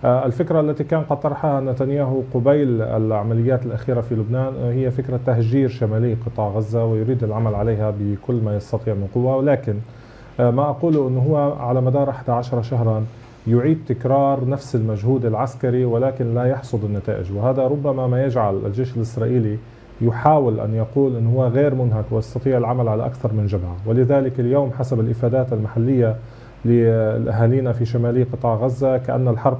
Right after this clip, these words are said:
تجددت لديهم. لا ننسى أمرًا مهمًا، أنه مجرد نقل الثقل العسكري كما يسميه أو يصفه الإسرائيلي إلى جبهة لبنان والرد لاحقًا من إيران وكل هذا التصاعد،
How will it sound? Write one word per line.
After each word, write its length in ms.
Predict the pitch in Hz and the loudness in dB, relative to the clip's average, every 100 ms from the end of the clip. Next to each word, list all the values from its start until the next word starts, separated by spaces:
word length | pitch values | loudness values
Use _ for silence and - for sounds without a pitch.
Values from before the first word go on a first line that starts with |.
| - | 0
تجددت 520 | 110 135 120 104 110 | 2 2 2 0 0
لديهم. 420 | 101 101 98 110 131 123 | 0 0 0 -2 -2 0
لا 100 | 123 | 2
ننسى 300 | 143 139 131 | 2 0 -2
أمرًا 320 | 127 131 123 | 0 0 0
مهمًا، 380 | 120 151 123 110 - - - - | 2 2 2 0 -4 -20 -8 0
أنه 200 | 117 123 | 2 2
مجرد 460 | 120 117 135 123 | 2 2 2 2
نقل 280 | 123 123 123 | 0 0 0
الثقل 360 | 120 139 - 117 | 0 -2 0 0
العسكري 420 | 117 120 - 104 | 0 -2 -2 -2
كما 220 | - 104 | -2 -2
يسميه 500 | 104 - 110 113 95 | -2 -2 0 0 -2
أو 120 | 107 | -2
يصفه 320 | 110 117 113 107 | -2 -4 -4 -4
الإسرائيلي 560 | 110 117 113 113 107 | -4 -2 2 2 2
إلى 140 | 104 101 | 0 0
جبهة 260 | 117 113 113 | 0 0 0
لبنان 360 | 113 117 113 113 - - - | 0 2 2 0 -6 -12 0
والرد 360 | 110 127 123 | 4 4 4
لاحقًا 400 | 123 135 131 - | 0 0 -2 -2
من 220 | 113 107 113 | -2 0 0
إيران 280 | 113 120 | 0 2
وكل 340 | 110 107 135 131 | 0 0 0 0
هذا 260 | 127 120 | 2 0
التصاعد، 580 | 113 117 113 143 120 113 | -2 -4 0 2 4 2